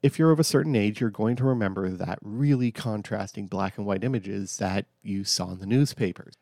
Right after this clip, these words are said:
And that's because they were developed using probably a high contrast developer like Kodak D nineteen and then sent over the wire. The second use of it is for developing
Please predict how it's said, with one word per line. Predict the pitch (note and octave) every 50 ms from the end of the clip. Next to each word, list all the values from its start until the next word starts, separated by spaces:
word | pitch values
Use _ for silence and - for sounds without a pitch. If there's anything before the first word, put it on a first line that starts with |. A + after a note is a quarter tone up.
| _ _ -
And | A2 G#2 G2+ G2+ F#2+ F#2 - _ _ _ _ _ _
that's | - A2 G#2+ A2 -
because | - - A#2 G2+ - - F#2+ F2+ F#2+ F2
they | G2 F#2+ F#2+
were | F#2 F#2 F#2
developed | - G2 F#2+ F2+ F2 F2+ F2+ - -
using | G2+ F#2+ E2+ F#2+ F#2+ F#2 F2 E2 E2+ _
probably | - - A#2 A#2+ B2 G#2+ G#2 G#2+ G2+
a | F#2+ F2
high | F#2+ G2 G2
contrast | F#2 - G#2+ G2+ - - G2+ G2 -
developer | - F2+ F#2+ F2+ F2 - - F#2+ F2+
like | F#2 G2 G#2+ A2+ A2+ - _ _
Kodak | - - G#2+ G2 F#2 F2+ - _
D | - G2+ F#2+
nineteen | G2 F#2+ F#2 F#2 - - D3 C#3 C#3 C3+ C3 - _ - - _ _ _ _ -
and | C#3 C3+
then | C3 C3 C3 B2+ A#2
sent | - - - G2 F#2+ - -
over | - - G2+ F#2+ F#2 F#2+ F#2
the | E2+ - F2+
wire. | F2 F#2 G2 A2 A2+ G#2+ F#2+ - - - - _ _ _ _
The | - A2
second | - - - - G3 - - D#3 C#3 B2+ A#2+ A2+ G#2+ - _ _ -
use | G2+ G2 G2 G2 - - -
of | - G2+ F#2+ -
it | F#2+ F#2 -
is | - A2 G#2 F#2+ -
for | - A2+ A2 G2 G2+ G2
developing | F#2+ G#2 F2 G2 G2+ G2+ G2+ - - G#2 F#2+ F#2 -